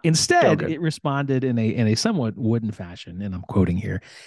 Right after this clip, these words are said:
Speaker 1: "As an A I language model, I don't have personal opinions, beliefs,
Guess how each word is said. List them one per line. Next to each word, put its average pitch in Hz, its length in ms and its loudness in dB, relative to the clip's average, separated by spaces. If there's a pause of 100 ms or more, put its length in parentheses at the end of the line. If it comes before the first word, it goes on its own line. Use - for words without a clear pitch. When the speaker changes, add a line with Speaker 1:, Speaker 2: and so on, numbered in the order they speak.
(380)
Speaker 1:
"As 202 140 6
an 208 80 6
A 262 140 6
I 247 140 6
language 165 360 4
model, 104 280 -2
I 143 100 2
don't 247 140 0
have 214 180 2
personal 185 380 -2
opinions, 120 420 -2
beliefs, 101 420 -2